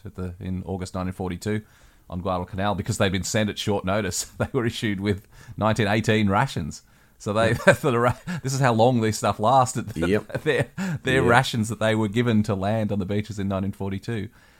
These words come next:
Speaker 1: had been, uh, issued in nineteen eighteen during the, during the Great War.
Speaker 2: Well, I remember
Speaker 1: <laughs> They're obviously hardy stuff.
Speaker 2: It's, it's, it's no different. I remember opening up, uh, uh, chocolate bars and finding the date on the chocolate bars, and this would be in the early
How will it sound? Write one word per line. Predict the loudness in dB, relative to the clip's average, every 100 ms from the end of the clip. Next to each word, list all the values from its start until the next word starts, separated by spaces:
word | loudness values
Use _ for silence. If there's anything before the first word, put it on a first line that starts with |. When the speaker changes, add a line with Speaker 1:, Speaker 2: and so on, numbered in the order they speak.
| _ -2
Speaker 1:
had | 0 0
been, | 0 4 4
uh, | 4 2 0 -4 -10
issued | -6 -2 -2
in | 0
nineteen | -2 -2 -2
eighteen | -2 -2 -6 -8
during | -6 -4
the, | -4 -8 -8
during | -6
the | -6
Great | -6 -8
War. | -8 -10 -12 -8
Speaker 2:
Well, | -2 2
I | 4
remember | 4 4 4 4
Speaker 1:
<laughs> |
They're | 4
obviously | 2 0 0
hardy | 2 2 2
stuff. | -2 -2 -4 -4 -2
Speaker 2:
It's, | 0 -2 -6 2
it's, | 2 2 -6 -2
it's | -2 0 2
no | 4 4
different. | 2 0 -2 0
I | 0 4
remember | 4 4 4 6 4 2 2
opening | 4 4 4 2
up, | 0 0
uh, | 0 2 0 -4 -8
uh, | -6 -6
chocolate | -2 -2 0 -2 -2 -4
bars | -6 -4 -6 -8 -12 -20 -20 -12
and | -6 -4
finding | 0 2 2 2
the | 0
date | 6 8 8 4
on | -2
the |
chocolate | -2 -2 -2 -4 -4
bars, | -2 -2 -2
and | 0
this | 0 -2
would | -2
be | 0
in | 0
the | 2 2
early | 2 0